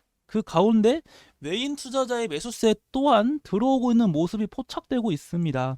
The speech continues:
그렇다는 것은, 어, 지금 차트 이탈 없이 이 매수 수급도 긍정적이고 충분히 상승세가 나올 수 있다, 그렇게 판단되어서 추천 종목으로 넣어봤고, 일단은 테마가 좀 긍정적이지 못해요.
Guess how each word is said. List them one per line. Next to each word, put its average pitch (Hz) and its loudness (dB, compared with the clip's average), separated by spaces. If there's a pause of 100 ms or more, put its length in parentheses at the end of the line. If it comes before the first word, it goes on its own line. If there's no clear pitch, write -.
(140)
그렇다는 226 4
것은, 170 4 (260)
어, 190 2
지금 190 -4
차트 - -2
이탈 208 2
없이 196 0 (200)
이 160 -10
매수 165 -2
수급도 - -2
긍정적이고 160 2 (340)
충분히 349 2
상승세가 254 2
나올 165 4
수 - -4
있다, 175 -4
그렇게 156 -10
판단되어서 196 -8 (240)
추천 285 2
종목으로 190 6
넣어봤고, 156 4 (140)
일단은 277 6 (160)
테마가 359 8
좀 302 4
긍정적이지 247 8
못해요. 139 2